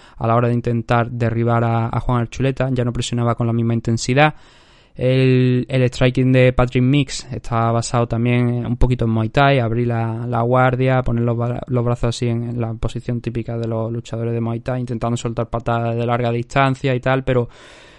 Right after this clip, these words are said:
no llegaban tantos golpes como llegaban por el parte del lado de, de Juan Archuleta, que eran más efectivos, no solamente en cantidad, sino también en calidad.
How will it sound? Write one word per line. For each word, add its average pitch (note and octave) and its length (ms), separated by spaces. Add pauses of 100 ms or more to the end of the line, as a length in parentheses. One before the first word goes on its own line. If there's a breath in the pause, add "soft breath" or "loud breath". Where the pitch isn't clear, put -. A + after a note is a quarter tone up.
(220 loud breath)
no C#3+ 320
llegaban D#3+ 560
tantos D3 380
golpes D3 260
como C#3+ 220
llegaban B2+ 320
por A#2+ 200
el A#2 280
parte A#2 340
del A2+ 160
lado A#2 240
de, A2+ 400 (240 soft breath)
de A#2+ 140
Juan A#2 240
Archuleta, B2 480
que A2+ 60
eran G#2+ 140
más A2+ 160
efectivos, D3+ 600 (260)
no C3+ 160
solamente B2+ 480
en A#2+ 100
cantidad, B2 500
sino B2+ 220
también A2+ 280
en A#2+ 80
calidad. G#2 400